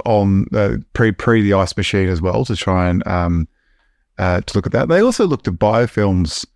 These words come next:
as part of their sampling and, and swarming processes, uh, through the methods as well. And the methods in the paper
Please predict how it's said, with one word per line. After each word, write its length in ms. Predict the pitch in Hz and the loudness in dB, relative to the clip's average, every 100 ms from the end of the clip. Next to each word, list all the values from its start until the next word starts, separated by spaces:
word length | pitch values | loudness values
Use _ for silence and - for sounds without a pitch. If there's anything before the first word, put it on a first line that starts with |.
| _ _ _ _ | _ _ _ _
as 80 | - | -8
part 240 | - 208 196 | -2 0 2
of 60 | |
their 120 | 190 90 | 0 -2
sampling 640 | - 95 - 98 95 90 | 0 -2 0 0 2 2
and, 220 | 90 92 | 0 -2
and 180 | 101 92 | -2 -4
swarming 380 | - 101 98 90 | 0 0 2 0
processes, 760 | 95 95 - 98 - 92 - - - | 2 0 0 -4 -2 -4 -4 -6 -2
uh, 180 | 67 55 | -2 -2
through 160 | - 98 | 0 2
the 60 | |
methods 340 | 95 98 95 90 | 2 0 -2 -4
as 100 | 87 | -2
well. 280 | 104 98 - - _ - | 0 0 -4 -16 _ -2
And 80 | 123 | 0
the 40 | |
methods 300 | 135 160 135 | 2 2 0
in 60 | 113 | 0
the 80 | 104 | 0
paper 240 | 104 | -2